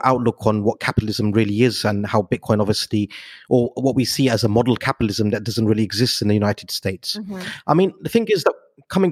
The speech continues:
Speaker 1: coming onto this issue of Bitcoin and maximalism, okay? So a
Speaker 2: Mm-hmm.
Speaker 1: lot of people, they have this rhetorical approach to Bitcoin sometimes, believe Bitcoin, you know, um, can solve everything.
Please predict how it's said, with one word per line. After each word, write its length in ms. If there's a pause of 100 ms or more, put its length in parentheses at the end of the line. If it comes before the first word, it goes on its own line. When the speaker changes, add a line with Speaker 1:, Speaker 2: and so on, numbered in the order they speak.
(140)
Speaker 1:
coming 220
onto 200
this 220
issue 260
of 140
Bitcoin 500 (420)
and 280
maximalism, 880 (320)
okay? 240
So 160
a 20
Speaker 2:
Mm-hmm. 80
Speaker 1:
lot 60
of 80
people, 500
they 140
have 200 (240)
this 240
rhetorical 580
approach 400
to 100
Bitcoin 380
sometimes, 640
believe 260
Bitcoin, 480 (540)
you 100
know, 360
um, 640 (100)
can 160
solve 340
everything. 560